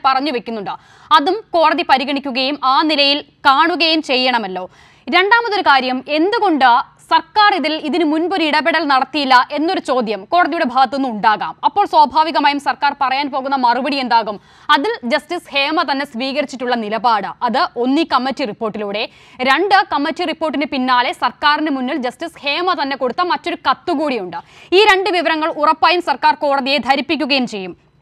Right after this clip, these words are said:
നോക്കൂ, പത്തൊൻപതാം പേജിലെ മുപ്പത്തിയേഴാം ഖണ്ഡികയിൽ ഹേമ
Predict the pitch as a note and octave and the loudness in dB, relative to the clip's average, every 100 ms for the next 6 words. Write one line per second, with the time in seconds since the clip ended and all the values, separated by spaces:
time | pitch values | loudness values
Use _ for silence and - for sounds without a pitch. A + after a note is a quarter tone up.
0 | _ _ _ _ D4 F4+ E4+ E4+ E4 E4 | _ _ _ _ 0 0 -2 2 0 2
1 | G4 G4+ G#4+ G4 F4+ E4 D4 D#4 - E4+ | -2 2 2 2 -2 0 -2 -2 -2 0
2 | E4 D4+ D#4 D4+ C#4 C4 A3 F#3 - C#4 | 0 0 0 0 -2 -2 -4 -8 -6 0
3 | D4+ | 0